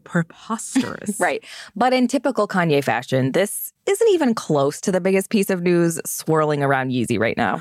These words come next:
Speaker 1: No, it's very mild. The biggest piece of news, of course, has to do with the rumors that Kim Kardashian and Kanye might be mending their marriage.
Speaker 2: Right. So as we all remember, Kim filed for divorce back in February, and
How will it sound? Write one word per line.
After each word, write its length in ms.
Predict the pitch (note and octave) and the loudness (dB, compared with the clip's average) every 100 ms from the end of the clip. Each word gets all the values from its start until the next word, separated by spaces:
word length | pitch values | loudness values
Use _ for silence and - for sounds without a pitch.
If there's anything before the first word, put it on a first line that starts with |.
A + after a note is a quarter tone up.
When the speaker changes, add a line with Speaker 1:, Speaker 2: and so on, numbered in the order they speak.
| - - - | -8 -14 -4
Speaker 1:
No, 260 | F3+ C3+ | 0 2
it's 180 | F#3 F#3+ | 0 0
very 300 | F#3+ F#3+ E3+ | 0 2 2
mild. 340 | D3 B2 - F#3 | 0 0 -2 -2
The 60 | |
biggest 360 | G3 C4+ C#4+ - | -2 -2 -2 -6
piece 200 | F#3+ - | -8 -2
of 140 | D#3+ | 0
news, 280 | D#3+ D#3 D3+ | 0 0 -4
of 120 | D#3+ - | -8 -2
course, 500 | A#3 F3+ D#3 F3 - | 2 2 2 -2 -2
has 200 | F#3 - | -4 -2
to 60 | |
do 160 | F3 E3+ | 0 0
with 120 | E3 | 0
the 100 | E3+ | -2
rumors 460 | G3 D4+ A#3+ G3+ F#3 | 0 2 2 0 -2
that 140 | E3+ | -6
Kim 220 | - G3+ | -2 -2
Kardashian 640 | F#3+ F#3 F#3 F#3 F3 F3 D#3+ | 0 0 0 -2 -2 -2 -2
and 100 | D#3 | -4
Kanye 440 | - A#3 A3+ E3+ | -2 0 2 2
might 160 | E3 D#3+ | 0 -2
be 120 | E3 | -2
mending 460 | D#3+ E3+ E3+ D#3+ D3+ | 0 0 2 0 -2
their 140 | D3+ | -2
marriage. 640 | D3+ F#3 D3 - - - E3+ | -2 -2 -4 -10 -14 -10 -4
Speaker 2:
Right. 420 | E3+ D3 C3 - | 0 0 0 -2
So 280 | - E3+ - | 0 2 2
as 180 | G3+ | 2
we 80 | A3 | 2
all 120 | A#3 | 2
remember, 360 | C#4+ A3+ F#3+ F3 | 2 0 0 -2
Kim 240 | - F3 | 0 -2
filed 260 | F#3 D3 E3 | 0 -2 -2
for 120 | F#3 | -2
divorce 280 | F3+ C#3+ C#3+ | -2 -2 -2
back 220 | C#3+ D3 | -4 -2
in 80 | F3 | -4
February, 720 | - C3+ C3+ C3+ C3 B2+ B2+ | -2 0 2 2 2 2 2
and 340 | C#3 C#3 C#3+ | 2 2 0